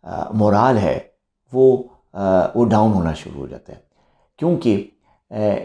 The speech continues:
जब डायलिसिस करवाते हैं तो पेशेंट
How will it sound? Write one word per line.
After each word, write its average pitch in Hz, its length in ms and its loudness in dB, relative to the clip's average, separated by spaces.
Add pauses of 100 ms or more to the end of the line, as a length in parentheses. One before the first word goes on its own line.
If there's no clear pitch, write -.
(100)
जब 117 340 0
डायलिसिस 110 460 2
करवाते 101 440 0
हैं 131 180 0
तो - 80 -4
पेशेंट 110 500 -2